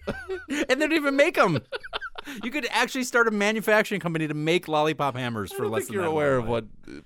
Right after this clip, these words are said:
Speaker 1: what is all involved with the lollipop hammers.
Speaker 2: <laughs> Apparently not.
Speaker 1: Anyway.
Speaker 2: Better be something good at the end of that
Speaker 1: <laughs> You
Speaker 2: rainbow.
Speaker 1: know what's funny? I was sitting in, uh,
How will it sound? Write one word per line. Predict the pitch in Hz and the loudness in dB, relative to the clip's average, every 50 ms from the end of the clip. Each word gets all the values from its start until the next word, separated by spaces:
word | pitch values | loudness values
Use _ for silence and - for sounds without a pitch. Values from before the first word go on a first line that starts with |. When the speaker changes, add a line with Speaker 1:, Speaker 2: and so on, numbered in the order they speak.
| - - - | -20 -14 -10
Speaker 1:
what | - | -8
is | 139 127 139 | -6 -2 0
all | 135 123 117 117 | 2 2 2 0
involved | 113 107 117 113 107 101 92 | 2 2 0 0 0 -2 -4
with | 107 101 | -6 -6
the | 110 110 | -6 -6
lollipop | 110 107 104 101 101 - 98 95 | -4 -4 -4 -6 -6 -6 -6 -6
hammers. | 117 110 107 98 95 - - - - - _ _ _ | -6 -6 -6 -8 -10 -12 -14 -14 -18 -20 _ _ _
Speaker 2:
<laughs> | _ _ _ | _ _ _
Apparently | _ - 117 110 80 80 82 | _ -10 -10 -8 -10 -12 -12
not. | 78 80 98 117 98 85 - _ _ _ _ | -10 -8 -8 -8 -8 -10 -14 _ _ _ _
Speaker 1:
Anyway. | - 165 170 160 147 127 117 98 98 113 | -6 -4 0 0 0 0 0 -4 -4 -2
Speaker 2:
Better | 147 143 127 | 0 0 0
be | 120 123 | 0 -2
something | 113 151 143 123 110 | -2 0 -2 0 0
good | 123 127 | 2 2
at | 127 117 | 2 2
the | 107 123 127 | 2 2 2
end | 127 123 | 2 2
of | 107 | 2
that | 120 143 139 | 2 2 2
Speaker 1:
<laughs> | |
You | 104 | 2
Speaker 2:
rainbow. | 98 98 104 - - | 2 2 2 4 6
Speaker 1:
know | - 226 - | 6 6 6
what's | - - 262 - 311 | 6 4 2 2 2
funny? | 269 233 214 202 196 | 2 4 6 6 8
I | 185 180 | 6 6
was | 180 190 180 - | 4 4 0 2
sitting | - 214 208 208 196 | 4 4 4 4 0
in, | 190 185 170 | -2 -4 -2
uh, | 170 160 147 139 | -2 0 -2 -2